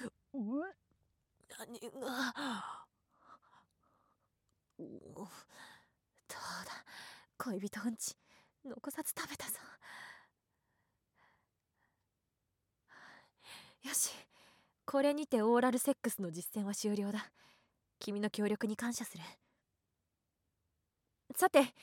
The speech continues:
以上がオーラルセックスの方法となるが、参考になっただろうか？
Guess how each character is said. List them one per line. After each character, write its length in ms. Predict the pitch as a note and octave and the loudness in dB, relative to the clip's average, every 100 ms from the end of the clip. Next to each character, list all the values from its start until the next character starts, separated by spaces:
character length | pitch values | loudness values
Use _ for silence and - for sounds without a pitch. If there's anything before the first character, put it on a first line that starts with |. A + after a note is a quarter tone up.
| - - - | -20 -20 0
以 160 | D#4+ F#4 | 6 8
上 180 | F4+ D#4+ | 8 10
が 160 | A#3+ B3+ | 12 12
オ 60 | |
ー 40 | C#4 | 12
ラ 100 | C#4 | 12
ル 60 | |
セ 100 | D4 | 8
ッ 40 | D#4+ | 4
ク 140 | C4 | 2
ス 100 | - | 2
の 80 | G3 | 2
方 200 | A#3 A3+ | 4 4
法 160 | A#3+ | 4
と 80 | A#3+ | 4
な 100 | A#3+ | 2
る 80 | G#3+ | 2
が、 220 | F#3 F#3+ _ - _ _ _ _ | 0 -4 _ -20 _ _ _ _
参 240 | - F#4 E4+ | 4 6 10
考 140 | F#4+ | 10
に 100 | F4+ | 12
な 100 | G4 | 8
っ 20 | |
た 120 | D#4+ | 10
だ 100 | B3 | 10
ろ 100 | A#3 | 12
う 60 | A#3+ | 10
か？ 280 | A3 G3+ | 4 -2